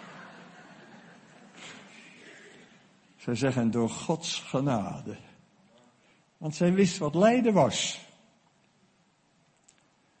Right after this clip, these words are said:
Ze hielden Joden verborgen in Haarlem en toen werden ze verraden. En toen kwamen de Duitsers en die namen de Joden mee en die brachten ze naar de gaskamers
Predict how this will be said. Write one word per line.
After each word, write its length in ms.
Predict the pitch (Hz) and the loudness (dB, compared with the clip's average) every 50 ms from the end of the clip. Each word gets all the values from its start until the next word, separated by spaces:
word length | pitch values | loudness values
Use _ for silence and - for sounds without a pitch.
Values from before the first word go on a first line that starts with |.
| _ _ _ | _ _ _
Ze 180 | - - 139 | -8 -2 2
hielden 340 | 135 143 156 151 143 139 135 | 4 4 6 6 6 4 6
Joden 1120 | 135 156 180 208 233 233 202 196 196 190 185 175 170 160 160 156 156 156 156 139 135 139 | 6 8 8 8 6 6 8 8 8 8 8 8 8 8 6 6 4 2 0 0 -2 -6
verborgen 760 | - - 160 143 139 151 175 170 160 156 147 - 151 151 127 | -2 -2 -2 0 4 6 6 6 6 6 4 2 2 2 2
in 100 | 143 143 | 2 2
Haarlem 680 | 147 139 147 147 147 143 143 135 131 131 123 117 117 123 | 2 4 4 4 4 4 2 2 2 4 4 4 4 2
en 160 | 120 131 135 | 2 0 0
toen 140 | 131 147 143 | 0 0 2
werden 240 | 139 143 139 131 135 | 2 2 2 2 0
ze 140 | 123 127 123 | -2 -2 -4
verraden. 760 | 110 123 131 135 147 160 170 180 190 202 196 190 180 151 - - - - - - - - - - - _ _ | -2 -2 0 4 6 6 8 8 6 4 2 2 0 -2 -2 -6 -16 -18 -20 -20 -20 -20 -20 -20 -20 _ _
En 100 | - 131 | -6 -4
toen 100 | 147 143 | -2 4
kwamen 280 | 151 147 143 139 135 | 4 4 6 4 2
de 160 | 123 131 123 | 0 0 2
Duitsers 640 | 120 151 160 180 196 196 196 - - 202 185 - - | 8 10 10 10 10 8 4 2 0 0 0 2 2
en 120 | 170 151 | 2 2
die 120 | 139 131 127 | 2 2 2
namen 340 | 131 135 127 127 127 127 | 2 2 2 2 2 2
de 120 | 123 127 127 | 4 4 4
Joden 420 | 135 156 180 196 190 185 180 175 | 6 8 8 8 6 6 6 6
mee 280 | 180 180 185 190 190 196 | 6 6 6 6 6 6
en 80 | 196 | 6
die 120 | 185 175 165 | 4 4 2
brachten 420 | 156 170 175 170 170 - - 170 | 4 4 4 4 2 0 -4 -2
ze 120 | 147 165 165 | -2 0 0
naar 200 | 165 165 165 156 | 2 0 0 0
de 80 | 170 | -2
gaskamers 1040 | 170 - 180 165 151 - - - 127 110 107 107 107 123 160 175 - - - - - | 0 2 0 0 0 -2 -4 -2 0 0 0 0 -2 -2 -2 -4 -6 -10 -12 -14 -18